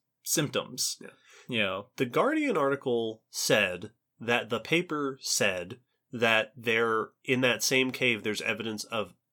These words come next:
Speaker 2: a hibernating bear. But I
Speaker 1: Ah,
Speaker 2: couldn't
Speaker 1: yeah.
Speaker 2: get, I could not get access to the full article. So I,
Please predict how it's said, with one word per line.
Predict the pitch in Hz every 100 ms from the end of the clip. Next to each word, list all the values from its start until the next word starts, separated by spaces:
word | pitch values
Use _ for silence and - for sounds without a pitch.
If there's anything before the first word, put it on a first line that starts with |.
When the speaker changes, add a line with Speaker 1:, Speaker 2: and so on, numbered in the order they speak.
| -
Speaker 2:
a | 117 101
hibernating | - 123 117 113 107 101 92 -
bear. | 110 - - - _ _ -
But | 123
I | 117
Speaker 1:
Ah, | 202
Speaker 2:
couldn't | 208 269
Speaker 1:
yeah. | 165 110
Speaker 2:
get, | 147 143 - _ -
I | 123
could | - 180
not | 185 175
get | 147 139
access | 127 123 127 -
to | 120
the | 107
full | - 123 113 117
article. | 120 113 104 92 82 82 _ _ _
So | - 123
I, | 107 104